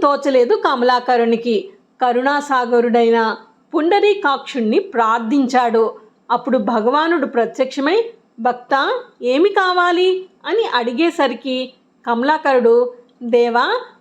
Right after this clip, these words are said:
నా ఇంటికి మహానుభావులెందరో అతిథులుగా వచ్చి ఉన్నారు. నా కుమారుడు పంక్తికి వస్తే కాని వీలు లేదని వారు పట్టుపట్టారు."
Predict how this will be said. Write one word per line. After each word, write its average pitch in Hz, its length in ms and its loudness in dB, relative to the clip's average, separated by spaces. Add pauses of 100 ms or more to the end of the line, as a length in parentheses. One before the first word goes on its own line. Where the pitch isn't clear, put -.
(160)
నా 233 220 -2
ఇంటికి 254 760 -2 (260)
మహానుభావులెందరో 269 1400 0 (100)
అతిథులుగా 294 640 0
వచ్చి 233 360 -2
ఉన్నారు. 220 640 2 (360)
నా 381 340 0
కుమారుడు 311 720 2 (240)
పంక్తికి 320 440 0
వస్తే 254 460 0
కాని 233 520 -2 (320)
వీలు 254 440 2
లేదని 254 420 2
వారు 247 340 2
పట్టుపట్టారు." 240 1160 0